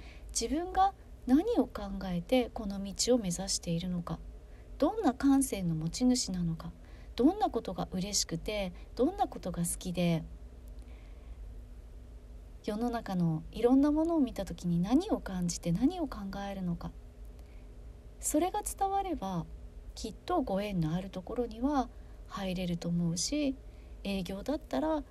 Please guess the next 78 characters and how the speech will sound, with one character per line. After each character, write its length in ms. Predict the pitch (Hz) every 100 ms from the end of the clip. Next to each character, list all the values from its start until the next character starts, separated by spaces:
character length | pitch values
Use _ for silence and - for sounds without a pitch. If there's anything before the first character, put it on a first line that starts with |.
| -
ご 140 | 208
縁 180 | 208 190
の 100 | 175
あ 60 | 190
る 100 | 170
方 240 | 175 208
は 180 | 359 403
買 160 | - 185
っ 20 |
て 180 | - 180
く 100 | 175
だ 140 | 170
さ 160 | 175 180
る 100 | 170
し、 260 | 175 285 294 - - -
む 80 | 370
し 120 | 339
ろ 100 | 240
そ 200 | - 220
ん 80 | 208
な 100 | 214
方 240 | 254 381
か 120 | -
ら 120 | 240 190
買 220 | - 175
い 40 |
た 160 | 175 180
い 80 | 170
と 80 |
か、 220 | 165 185 175 - - -
そ 180 | - 285
ん 100 | 311
な 120 | 330
方 240 | 359 392
が 100 | 294
開 220 | 254 196
発 300 | 185 190 -
し 120 | 196 -
た 120 | 208
も 140 | 208
の 260 | 214 196 196
を 60 |
も 120 | 180 285
っ 60 |
と 180 | - 302
知 160 | - 175
り 140 | 175
た 160 | 185 175
い 120 | 160 - - - - - - - -
と 120 | - 269
い 100 | 262
う 80 |
ふ 100 | 262
う 60 | 247
に 160 | 190 175
し 100 | -
て、 280 | 233 226 - - - - -
え 40 |
ー、 280 | 170 156 143 - - - - - -
成 180 | - 185
功 220 | 170 170
し 80 | 170
て 100 | -
い 80 | 170
く 120 | 180
ん 20 |
じ 100 | 170
ゃ 40 | 165
な 120 | 170
い 60 | 170
か 140 | 185
な 360 | 233 247 247 240
っ 20 |
て 280 | 247 156 - - - - - - -
思 240 | 185 180 180
い 60 |
ま 200 | 175 170
す。 160 | 175 -